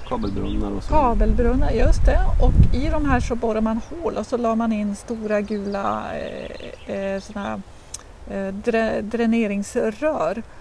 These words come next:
Speaker 2: Och sen så satte man ner grodorna först och så kollade man om de kunde hitta utgången. Och det gjorde de, alla kom ut. Och sen prövar man med paddor och sen prövar man med huggormar.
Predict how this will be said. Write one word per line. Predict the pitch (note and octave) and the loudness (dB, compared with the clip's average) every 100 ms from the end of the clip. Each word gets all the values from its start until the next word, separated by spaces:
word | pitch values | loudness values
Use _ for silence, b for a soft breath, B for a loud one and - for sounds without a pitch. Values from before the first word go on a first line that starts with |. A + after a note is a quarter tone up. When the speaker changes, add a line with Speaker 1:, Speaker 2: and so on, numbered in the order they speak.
| B B B B | B B B B
Speaker 2:
Och | C4 - | -6 -4
sen | C4+ A#3 | -2 -2
så | - A#3+ | 0 -2
satte | A3+ A3+ - | 0 0 0
man | G3+ G3+ | 2 4
ner | G3+ B3 | 4 4
grodorna | F#4+ - - A3 B3 D4 | 4 4 2 2 0 0
först | - F4 - - - - - | 0 0 -2 -2 -2 -2 0
och | A#3+ | 0
så | - | 0
kollade | - F#4+ C#4+ B3+ | 0 0 0 0
man | C#4+ D#4 - | -2 -6 -6
om | - B3 | -2 0
de | C4 B3 | 0 0
kunde | C4 B3 | 2 4
hitta | A#3+ D#4+ - - C4+ E4 - C4+ | 2 2 2 2 4 6 6 6
utgången. | C4+ - G#3 G#3+ A#3+ - - | 2 4 4 4 2 2 0
Och | D4 | -2
det | |
gjorde | C4+ D#4+ - | -2 -2 0
de, | D4+ | 0
alla | D#4+ A3 G3+ A3+ | 2 2 0 -2
kom | B3+ B3+ | 0 2
ut. | C4 - - | 2 0 -2
Och | |
sen | A3+ C4+ | -4 -2
prövar | C4+ D4+ C#4+ | 0 0 2
man | C#4 C#4+ | 0 0
med | D4 - | 2 4
paddor | D4 A#3 A#3 G#3+ A3+ | 4 2 0 0 -2
och | B3 A#3 | -4 -4
sen | A3 G#3+ | 0 0
prövar | B3 A3+ A3 | 0 -2 0
man | G#3+ G#3+ G#3 | 2 2 2
med | G#3 G3+ G3+ | -2 -4 -2
huggormar. | A3 C4 - - G#3 - - | 0 4 8 8 10 10 10